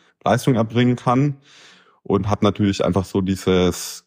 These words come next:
ganz lockere Training und auch das ganz harte Training einfach immer weiter zu Lasten halt von eben Schwellentraining, sag ich mal, reduziert. Und, ähm, ja, für die Gravel-Rennen ist es aber schon so, dass ich halt eben auch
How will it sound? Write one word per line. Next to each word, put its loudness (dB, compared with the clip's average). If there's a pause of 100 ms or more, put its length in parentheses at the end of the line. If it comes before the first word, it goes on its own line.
ganz 0
lockere 0
Training 2
und -2
auch 2
das -10
ganz 0
harte 0
Training 0
einfach -4
immer -2
weiter 2
zu -10
Lasten -2
halt -2
von 0 (300)
eben 0
Schwellentraining, 2
sag -2
ich -6
mal, -4 (520)
reduziert. 2
Und, 0
ähm, 2
ja, 2
für -2
die 0
Gravel-Rennen 2
ist -2
es -4
aber 0
schon 0
so, 4
dass 0
ich -4
halt 0
eben 0
auch -2